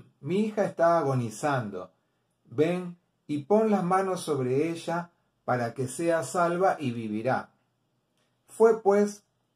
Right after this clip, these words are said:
con él, y le seguía una gran multitud, y le apretaban. Pero una mujer que desde hacía doce años padecía de flujo de sangre, y había sufrido mucho de muchos médicos,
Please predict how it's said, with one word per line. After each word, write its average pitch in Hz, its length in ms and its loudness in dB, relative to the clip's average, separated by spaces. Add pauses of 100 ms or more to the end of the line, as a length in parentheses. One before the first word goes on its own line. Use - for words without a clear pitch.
(220)
con 117 240 -4
él, 160 380 -2 (300)
y 202 100 -4
le 214 120 2
seguía 226 420 0
una 190 180 0
gran 202 340 2
multitud, 113 640 -8 (420)
y 135 120 -6
le 127 120 2
apretaban. 117 840 0 (580)
Pero 196 240 2
una 262 180 0
mujer 180 520 -2
que 151 120 0
desde 127 320 -2
hacía 170 400 -2
doce 160 440 -2
años 160 340 -2
padecía 139 600 -2
de 117 120 -4
flujo 123 400 -8
de 98 160 -6
sangre, 135 680 -4 (440)
y 139 120 -6
había 214 320 -2
sufrido 160 560 -4
mucho 170 420 -4
de 123 100 -2
muchos 147 420 -6
médicos, 147 760 -4